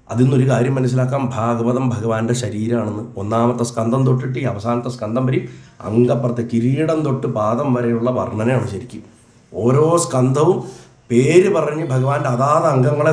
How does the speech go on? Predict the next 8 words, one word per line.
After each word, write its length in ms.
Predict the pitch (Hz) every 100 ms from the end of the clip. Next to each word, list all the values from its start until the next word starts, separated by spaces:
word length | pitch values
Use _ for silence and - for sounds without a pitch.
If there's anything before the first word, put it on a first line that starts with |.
| 131
നമസ്കരിക്കുന്നത് 760 | 117 117 - 151 131 - 147 143
വലിയൊരു 420 | 113 107 131 143 123
സാധനയാണ്. 460 | 104 104 113 135 120 - - - _ _ _ _ _ _ _ -
സാഷ്ടാംഗം 440 | 101 - 135 156 156
നമസ്കരിക്കുക, 360 | 127 120 147 151
അല്ലെങ്കിൽ 200 | 156 135
പഞ്ചാംഗമായിട്ട് 500 | 117 127 139 123 123
സ്ത്രീകളാണെങ്കിൽ 540 | 120 120 131 123 123